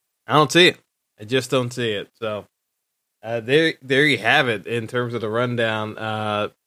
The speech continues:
Covington is ninety-four hundred on Dra-, uh, DraftKings, twenty-three dollars on FanDuel. I just think that, you know,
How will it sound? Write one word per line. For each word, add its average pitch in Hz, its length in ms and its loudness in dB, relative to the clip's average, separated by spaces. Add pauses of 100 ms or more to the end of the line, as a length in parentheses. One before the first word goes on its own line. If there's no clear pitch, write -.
(140)
Covington 143 480 2
is 123 160 0
ninety-four 131 360 2
hundred 120 280 2
on 110 100 -2
Dra-, 110 220 -4
uh, 107 200 -4 (200)
DraftKings, 120 560 0
twenty-three 123 500 0
dollars 110 420 2
on 98 140 -6
FanDuel. 113 560 2 (1500)
I 120 140 4
just 120 320 0
think 120 280 2
that, 107 300 2 (140)
you 110 100 -6
know, 82 200 -8